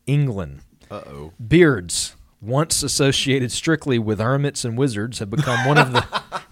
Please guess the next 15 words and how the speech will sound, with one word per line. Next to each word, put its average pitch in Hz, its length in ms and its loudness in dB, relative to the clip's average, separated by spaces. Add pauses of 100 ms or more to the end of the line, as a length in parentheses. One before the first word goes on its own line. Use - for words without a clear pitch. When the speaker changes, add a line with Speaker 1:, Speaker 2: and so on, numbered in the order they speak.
Speaker 1:
have 147 140 0
become 147 360 0
one 160 140 2
of 151 100 2
the 139 120 2
hottest 147 680 0 (320)
fashion 143 480 2
accessories 131 580 0
for - 180 -2
men 135 300 0
in 139 100 -2
the 113 80 -6
past 127 340 -4
few 131 200 -2
years, 113 460 -4